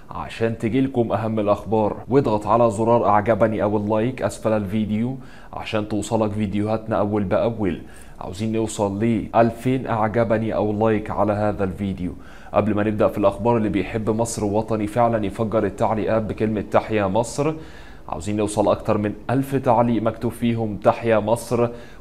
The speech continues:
وانتوا وطنيين وقدها. نبدأ مع بعض في تفاصيل أول خبر معانا. ومفاجأة تفاصيل احتياج إثيوبيا خمسين عاما لملء سد النهضة ونزول كرما إلهيا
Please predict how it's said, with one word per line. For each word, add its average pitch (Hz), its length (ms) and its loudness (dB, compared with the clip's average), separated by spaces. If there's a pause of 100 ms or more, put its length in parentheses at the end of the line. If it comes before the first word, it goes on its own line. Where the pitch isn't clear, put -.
وانتوا 110 680 0
وطنيين 110 600 0
وقدها. 104 800 2
نبدأ 170 240 10
مع 147 160 8
بعض 151 300 8
في 147 100 0
تفاصيل 147 720 2
أول 123 420 4
خبر 120 380 4
معانا. 120 640 4
ومفاجأة 127 1160 6
تفاصيل 135 800 2
احتياج 117 640 2
إثيوبيا 117 720 2
خمسين 113 640 -2
عاما 113 460 0
لملء 98 400 0
سد 110 320 0
النهضة 110 500 2
ونزول 120 760 0
كرما 131 380 4
إلهيا 107 800 0